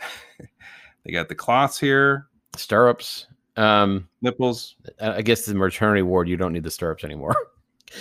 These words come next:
Speaker 2: But, oh, maybe they want the kids to say, "Remember this?" Um, but Patrick's offspring, which it makes Madsen's line look like a Pulitzer winning thing. <laughs>
Speaker 1: The delivery, though.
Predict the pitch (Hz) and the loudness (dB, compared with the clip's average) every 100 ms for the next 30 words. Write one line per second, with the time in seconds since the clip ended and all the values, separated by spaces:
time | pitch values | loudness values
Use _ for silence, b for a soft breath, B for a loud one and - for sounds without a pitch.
0 | B B 135 139 131 - - _ _ _ | B B 4 6 4 -6 -20 _ _ _
1 | _ _ 226 240 196 160 139 123 113 143 | _ _ 4 6 8 8 6 4 0 2
2 | 123 - 123 117 120 127 160 160 - - | 2 2 2 4 4 4 4 0 -8 -18
3 | _ _ 123 117 110 95 120 117 - _ | _ _ 2 4 4 4 4 4 2 _
4 | _ _ _ _ _ - 123 135 143 113 | _ _ _ _ _ -10 -8 -4 -4 -4
5 | - 107 101 - - 80 - - b b | -4 0 0 0 -6 -10 -12 -18 b b
6 | - 135 165 151 - _ b b b b | 0 2 2 -2 -6 _ b b b b
7 | b b - 131 180 - - - _ _ | b b -2 4 4 4 -4 -8 _ _
8 | 117 135 202 180 156 120 117 113 107 - | 2 6 6 6 2 4 4 4 2 2
9 | 135 123 123 - 98 92 92 _ _ _ | 0 4 4 4 2 2 -2 _ _ _
10 | _ - 175 151 113 - 76 - _ 87 | _ 0 6 8 6 2 -8 -10 _ -8
11 | 82 69 - 80 - - - - _ _ | -8 -10 -12 -10 -10 -10 -12 -14 _ _
12 | - - _ _ _ b b b b b | -18 -18 _ _ _ b b b b b
13 | - 110 110 101 113 98 92 82 80 76 | -6 -4 -2 0 0 0 -2 -4 -8 -10